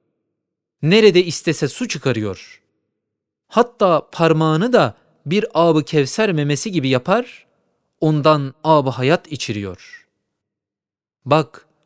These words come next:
şu sarayın kubbe-i âlisinde mühim lamba, onun işaretiyle bir iken ikileşiyor. Haşiye, mühim lamba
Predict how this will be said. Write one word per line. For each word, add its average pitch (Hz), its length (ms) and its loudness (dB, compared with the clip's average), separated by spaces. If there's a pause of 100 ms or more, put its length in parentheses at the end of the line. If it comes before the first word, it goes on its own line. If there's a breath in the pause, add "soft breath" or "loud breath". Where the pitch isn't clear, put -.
(380)
şu 165 140 -4
sarayın 170 540 0
kubbe-i 165 500 0
âlisinde 147 920 0 (360)
mühim 143 460 0
lamba, 131 480 0 (640)
onun 202 340 2
işaretiyle 160 880 -2 (360)
bir 185 260 -2
iken 143 560 -4 (180)
ikileşiyor. 123 960 -6 (1080)
Haşiye, 131 560 -4 (880)
mühim 170 400 0
lamba 135 440 0